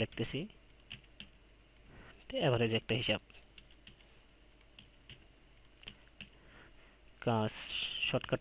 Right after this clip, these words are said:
করার জন্যে এই পদ্ধতিটা আসলে বুঝলে আপনারা অল্প সময়ের মধ্যে বুঝবেন, কারণ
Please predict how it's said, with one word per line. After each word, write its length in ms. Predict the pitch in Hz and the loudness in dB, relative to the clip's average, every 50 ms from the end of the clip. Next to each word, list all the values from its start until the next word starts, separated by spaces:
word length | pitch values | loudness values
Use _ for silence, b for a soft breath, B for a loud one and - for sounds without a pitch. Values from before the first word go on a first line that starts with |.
| - - | 2 2
করার 220 | 123 120 123 113 - | 4 6 6 4 4
জন্যে 240 | - 127 127 139 180 285 - - - - - - | 0 0 0 0 -2 -4 -6 -10 -18 -12 -2 -2
এই 60 | 113 117 - - | -2 0 2 2
পদ্ধতিটা 480 | 123 120 127 120 - 120 113 - 135 170 254 - - - B B B B B B B B B - 120 | 2 2 2 0 0 0 2 2 2 2 0 -4 -12 -20 B B B B B B B B B -2 0
আসলে 240 | 117 - 117 110 110 107 - - 147 135 151 117 | 0 2 4 4 4 4 4 2 -4 -8 -2 0
বুঝলে 280 | 123 127 123 131 120 123 120 | 2 4 4 6 6 6 6
আপনারা 260 | - 127 123 117 127 131 - 185 - - - | 6 4 4 4 4 4 4 0 -6 -2 -2
অল্প 140 | 117 113 - 131 - | -2 0 0 0 0
সময়ের 220 | - 117 120 117 117 | 2 2 2 4 2
মধ্যে 180 | 123 120 117 127 117 | 2 2 2 2 4
বুঝবেন, 320 | 120 117 113 117 135 170 - - - - - - - - - b b b b b b b b b b - - - - | 2 2 4 4 2 2 2 -2 -10 -20 -20 -20 -20 -20 -20 b b b b b b b b b b -20 -2 6 6
কারণ 180 | 120 113 110 | 8 8 8